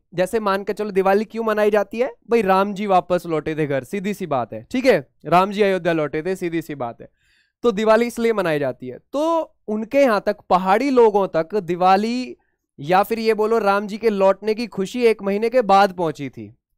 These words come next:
ठीक है, तो इसलिए यहाँ पर इतना लेट मनाते हैं इस त्योहार को, इगास उत्सव को, समझ गए? यानी कि एक तरीके की वहां ये दिवाली ही सेलिब्रेट कर रहे होते हैं, लेकिन एक महीने के बाद। इतनी चीज आप नोट डाउन रखोगे।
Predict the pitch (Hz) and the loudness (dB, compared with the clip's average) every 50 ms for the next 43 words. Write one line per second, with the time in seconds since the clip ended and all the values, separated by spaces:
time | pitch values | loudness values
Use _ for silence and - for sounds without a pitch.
0 | _ - 196 214 220 269 240 196 - 175 151 - 208 233 - - 254 240 247 247 | _ -12 -8 0 2 2 2 2 0 -4 -12 -6 -6 -6 -4 -4 -4 -2 2 4
1 | 254 254 254 214 185 180 175 180 185 - - 214 226 254 262 247 _ - - 202 | 4 4 6 4 2 2 2 0 -2 2 2 4 4 4 2 -2 _ -8 -10 -8
2 | 190 226 226 233 240 226 208 208 208 208 196 196 175 156 143 139 139 131 - 185 | -6 -2 2 2 2 4 4 4 2 2 2 -2 -6 -4 -4 -4 -6 -6 -6 -4
3 | 185 214 220 214 180 180 175 - - 170 147 143 139 139 139 139 - 208 208 - | -2 -2 -2 -2 -4 -8 -8 -8 -6 -4 0 0 0 0 -2 -4 -6 -8 -8 -6
4 | 175 165 160 170 165 165 156 - - - 143 135 - - 135 123 117 _ - 110 | -6 -2 2 2 2 2 0 -4 -8 -14 -16 -14 -12 -12 -12 -12 -12 _ -16 -16
5 | 107 _ _ _ _ _ _ _ - - - 175 196 233 220 233 269 269 226 165 | -16 _ _ _ _ _ _ _ -18 -8 -4 0 0 0 0 4 4 4 4 4
6 | _ _ _ _ _ - 180 202 220 247 269 294 254 294 285 269 262 254 - 240 | _ _ _ _ _ -2 2 4 4 4 2 0 0 2 4 4 4 2 4 0
7 | 226 233 208 226 233 220 240 226 202 190 196 196 196 196 202 220 254 277 - - | 0 0 2 0 0 0 0 -2 0 2 2 2 4 4 4 4 4 4 2 -2
8 | 170 185 185 190 202 208 240 254 240 254 247 240 214 196 208 190 202 196 190 - | -4 -2 2 2 2 2 2 2 0 0 2 2 2 2 2 2 0 -2 -2 -2
9 | - 160 156 156 156 151 143 135 - 175 202 214 - - 180 208 214 233 277 269 | -2 -4 -2 -2 -2 -4 -4 -4 -4 -4 -4 -4 -2 -2 0 0 2 0 0 -4
10 | 247 _ - 208 226 233 - 202 190 180 175 170 170 170 165 196 240 320 453 - | -4 _ 2 2 2 2 2 0 -4 -2 -2 -2 -4 -4 0 2 2 2 2 -2
11 | _ _ - 147 165 175 156 131 110 - _ _ _ - 233 - 262 277 285 208 | _ _ -6 2 4 4 4 4 2 -4 _ _ _ -12 -10 -4 -2 -2 -2 0
12 | 226 220 208 175 196 180 160 151 143 139 131 123 123 120 120 113 - 117 113 117 | -2 -4 0 2 2 2 2 2 -4 -8 -6 -6 -8 -8 -8 -12 -14 -16 -18 -20
13 | 117 | -20